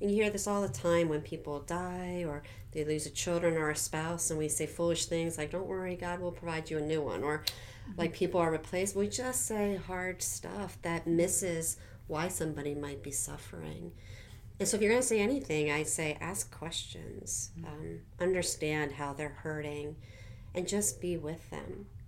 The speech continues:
Speaker 1: One of the sweetest moments, I tell the story about Mike Emlet, one of my coworkers, is he came to the hotel. We were in a hotel for a week. Red Cross put us up. And Mike came, uh, with something to drink and just sat with us and just talked with us in a hotel.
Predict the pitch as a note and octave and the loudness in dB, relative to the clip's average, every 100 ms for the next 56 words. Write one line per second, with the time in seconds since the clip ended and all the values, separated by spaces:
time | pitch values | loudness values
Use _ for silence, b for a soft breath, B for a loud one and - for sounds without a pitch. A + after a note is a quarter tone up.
0 | - G3+ G3 F#3 - E3+ - G#3 G3+ G3+ | -6 4 4 4 2 -2 2 4 4 2
1 | E3 E3 D3+ C3+ D3+ - D3+ D3 - D#3+ | 2 4 2 0 -2 -2 -2 -2 -2 0
2 | D3+ C#3 C#3+ C#3+ C#3 - C#3+ D3 D3+ E3 | 0 0 -2 -4 -6 -10 -6 -2 -2 0
3 | D#3+ D3+ C#3+ D#3 D3 C#3 D#3 E3 D#3+ D3+ | 2 0 -2 -2 -2 -2 -2 -2 -2 -2
4 | D3 C#3+ D3+ D3 - B B - E3+ F3+ | -2 0 0 -2 -4 B B -2 4 6
5 | F#3 E3+ E3 D#3+ D#3 F3 E3+ D#3+ D3+ D3+ | 6 6 4 2 2 0 2 4 4 4
6 | D#3+ D3+ - D#3+ D3+ D3+ D3 C#3+ D#3 D#3 | 4 0 0 -2 -2 -2 0 0 0 0
7 | D#3 - B B B B D3+ C#3+ - D3+ | -4 -12 B B B B 0 0 2 0
8 | D3+ - D3+ C#3+ - D3 D3 D3+ - B | 0 -2 -2 -2 -2 -4 -4 -6 -10 B
9 | B B E3 D#3+ E3 E3+ - E3+ E3+ E3 | B B 4 6 6 4 2 6 6 6
10 | E3+ F3 - - E3+ D#3+ D#3 E3+ D#3+ E3 | 4 2 -4 -6 -2 0 0 0 2 2
11 | D#3+ E3+ E3+ E3 - F3 F#3+ F3 - - | 4 2 2 -2 -2 -2 -4 -6 -10 -8
12 | - - E3+ D#3 - E3+ E3 D#3 D3+ C#3+ | -6 -6 -4 -4 -4 -4 -4 -4 -4 -2
13 | D3 C#3+ C#3 D3 - - | -2 -4 -6 -8 -8 -10